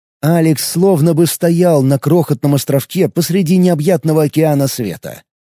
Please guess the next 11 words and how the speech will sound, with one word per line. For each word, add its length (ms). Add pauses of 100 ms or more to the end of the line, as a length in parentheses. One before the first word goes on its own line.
(380)
Потолка 440
тоже 400
не 180
было 200
видно, 460 (160)
мешал 460
кисель. 580 (640)
«Куда 360
это 180
я 140
попал?» 540